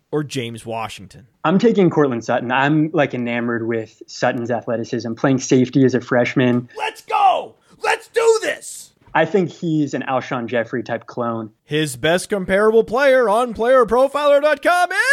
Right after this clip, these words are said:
Speaker 1: is?
Speaker 2: Alshon Jeffrey.
Speaker 1: Boom.
Speaker 2: Lock it in.
Speaker 1: You mentioned Jordan Reed earlier. If you had to make a decision between N F C East move tight ends,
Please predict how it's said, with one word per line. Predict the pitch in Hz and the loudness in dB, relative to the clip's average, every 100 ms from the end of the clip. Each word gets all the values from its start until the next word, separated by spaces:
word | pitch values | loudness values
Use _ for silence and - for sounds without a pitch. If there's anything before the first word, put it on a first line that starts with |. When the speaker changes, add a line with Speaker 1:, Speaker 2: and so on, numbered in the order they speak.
| 622 640 | 4 2
Speaker 1:
is? | - - - _ _ | -14 -16 -20 _ _
Speaker 2:
Alshon | 110 113 156 165 | -6 -2 0 2
Jeffrey. | 156 110 117 101 _ _ | 2 0 -4 -12 _ _
Speaker 1:
Boom. | 254 247 160 _ _ _ _ - | 0 0 -4 _ _ _ _ -2
Speaker 2:
Lock | 135 139 | -2 2
it | 147 | 0
in. | 117 110 _ | 0 -10 _
Speaker 1:
You | 135 147 | -12 -6
mentioned | 180 247 233 247 | -4 -4 -6 -8
Jordan | 165 202 214 175 | 0 0 0 -2
Reed | 190 220 | -4 -2
earlier. | 135 107 98 101 131 _ _ | -4 -4 -10 -12 -16 _ _
If | 127 135 | -12 -4
you | |
had | 147 185 | -2 -2
to | |
make | 190 190 | -2 -6
a | 170 | -6
decision | 147 180 175 147 135 | -8 -6 -6 -6 -12
between | 127 - 139 131 127 120 _ - | -12 -8 -6 -6 -8 -12 _ -8
N | 147 | -4
F | 165 | -4
C | 160 - 160 _ | -8 -12 -12 _
East | 156 160 - | -8 -8 -10
move | 135 139 156 147 | -8 -4 -4 -4
tight | - 139 131 | -6 -6 -4
ends, | 135 117 107 | -6 -8 -14